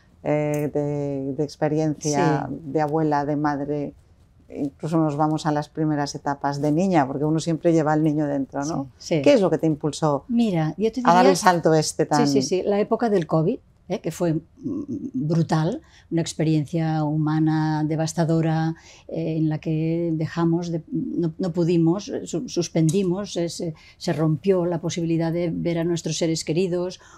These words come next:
Speaker 2: hubo, hubo, hubo duelos importantes a nivel familiar, de pérdidas significativas, eh, y, mm, suspendimos el poder seguir viéndonos con nuestros nietos, ¿no? Y la añoranza, íbamos comunicándonos por correo, tal, tal, tal,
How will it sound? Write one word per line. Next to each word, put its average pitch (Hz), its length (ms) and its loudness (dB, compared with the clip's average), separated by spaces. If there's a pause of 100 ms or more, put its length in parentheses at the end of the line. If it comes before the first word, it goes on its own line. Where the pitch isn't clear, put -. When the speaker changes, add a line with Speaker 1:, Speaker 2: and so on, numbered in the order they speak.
Speaker 2:
hubo, 180 300 2
hubo, 170 500 0 (180)
hubo 165 640 0
duelos 170 440 0
importantes 165 800 0
a 160 140 -4
nivel 160 260 0
familiar, 170 640 0
de 156 120 -4
pérdidas 160 500 -2
significativas, 175 960 -2 (340)
eh, 170 260 -2
y, 208 300 0
mm, - 600 -4
suspendimos 185 640 2
el 165 220 0
poder 165 520 -2
seguir 170 360 0
viéndonos 175 600 0
con 208 140 -2
nuestros 160 340 0
nietos, 208 560 2
¿no? 247 200 0 (320)
Y 208 140 0
la 196 100 6
añoranza, 202 540 2
íbamos 180 380 0
comunicándonos 202 720 -2
por 165 180 -2
correo, 214 420 -2
tal, 202 200 -4
tal, 202 200 -4
tal, 220 220 -4